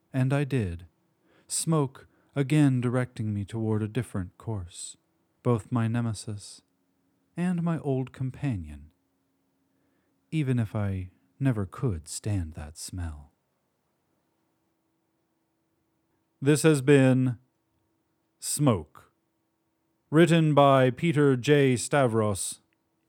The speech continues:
and first appearing in The Dead Mule School of Southern Literature. Flash Fiction Podcast is supported by Manawaker Studios patrons on Patreon,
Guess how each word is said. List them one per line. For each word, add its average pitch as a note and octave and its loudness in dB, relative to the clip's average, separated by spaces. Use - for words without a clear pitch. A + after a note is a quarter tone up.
and C3+ 4
first F#3 0
appearing D#3+ 2
in C3+ 4
The C3 2
Dead D3+ 2
Mule C#3 0
School B2+ -2
of B2 -4
Southern A#2+ 0
Literature. G2+ -6
Flash A3 2
Fiction F#3+ -2
Podcast C3+ -2
is A#2+ -4
supported B2+ -4
by A2+ 0
Manawaker C#3 -2
Studios A2+ -2
patrons F3+ -6
on E3+ -4
Patreon, E2 -8